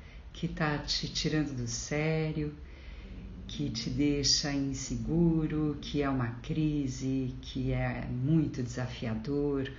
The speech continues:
um relacionamento, uma situação externa a você.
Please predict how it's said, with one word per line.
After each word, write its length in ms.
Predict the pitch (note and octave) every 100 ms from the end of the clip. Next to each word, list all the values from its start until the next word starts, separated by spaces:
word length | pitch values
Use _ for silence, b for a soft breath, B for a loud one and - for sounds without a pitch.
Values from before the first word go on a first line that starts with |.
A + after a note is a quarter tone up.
| B B
um 100 | D#3
relacionamento, 1200 | D3 D3 C3 B2 D3 A#2+ A#2 C3+ D3+ D3 C#3+ C3+ C#3
uma 160 | C3+
situação 600 | C3+ - C3+ B2+ - C3+ C3
externa 920 | B2+ - - D3+ D3+ D3 C#3 C#3 B2+
a 20 |
você. 720 | A#2+ A#2 - - D3+ D3+